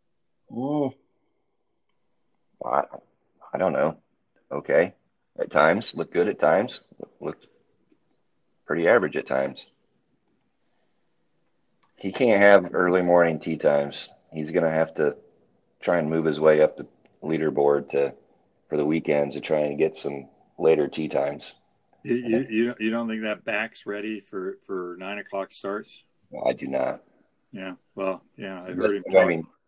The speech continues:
Speaker 1: he's getting up at, like, five A M in the morning, going through his routine.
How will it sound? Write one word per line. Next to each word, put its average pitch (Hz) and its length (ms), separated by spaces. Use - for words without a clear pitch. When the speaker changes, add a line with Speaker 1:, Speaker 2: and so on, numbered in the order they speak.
Speaker 1:
he's 82 300
getting 80 220
up 80 180
at, 73 60
like, 73 180
five 80 300
A 80 180
M 80 140
in 76 80
the 71 60
morning, 98 440
going 82 240
through 80 160
his 71 160
routine. 90 640